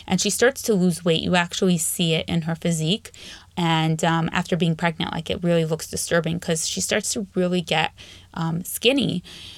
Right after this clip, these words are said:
She cannot support all of their nutritional needs anymore at this point independently. That's A. B,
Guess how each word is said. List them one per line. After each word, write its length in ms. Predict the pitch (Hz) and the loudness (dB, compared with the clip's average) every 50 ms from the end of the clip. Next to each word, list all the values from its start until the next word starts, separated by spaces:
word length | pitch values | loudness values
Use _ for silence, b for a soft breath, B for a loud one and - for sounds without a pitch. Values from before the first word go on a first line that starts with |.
| B B B B B | B B B B B
She 220 | B - - 185 180 | B -4 -2 -2 -2
cannot 560 | - - - 202 185 190 196 190 185 - - | -2 0 2 4 6 6 6 6 4 2 0
support 560 | - - 190 175 - - - 254 233 190 - - | -2 -2 -2 -2 -2 2 4 4 4 4 2 0
all 200 | 190 180 175 170 | 0 0 0 0
of 80 | 170 160 | 0 0
their 240 | 175 175 170 165 170 | 0 2 2 2 2
nutritional 560 | 165 170 160 - - 180 - - - 170 165 | 2 0 0 0 -4 -4 -4 -2 0 0 2
needs 340 | 160 160 180 214 208 170 156 | 2 2 2 2 0 0 0
anymore 380 | 170 165 165 165 165 165 165 | 0 0 2 2 2 2 2
at 120 | 160 156 160 | 0 0 0
this 180 | - 160 - | -2 -2 -2
point 480 | - - - 165 165 165 165 165 - - - - - - - - - | -4 -6 -4 -2 -2 -2 -2 -4 -8 -12 -14 -18 -20 -20 -20 -12 -6
independently. 840 | - 165 160 175 160 - 170 165 165 165 - - - - - - - b b b b b b b b b b | -4 -2 -2 -2 -2 -2 -2 0 0 -2 -4 -4 -6 -8 -8 -12 -18 b b b b b b b b b b
That's 280 | - 175 170 170 - - | 0 0 0 2 2 2
A. 280 | 170 151 147 160 180 - b b b b b - - | 2 2 2 0 -4 -6 b b b b b -8 -4
B, 540 | 160 170 214 233 220 190 175 180 185 185 185 | 0 0 2 4 4 4 6 4 4 2 0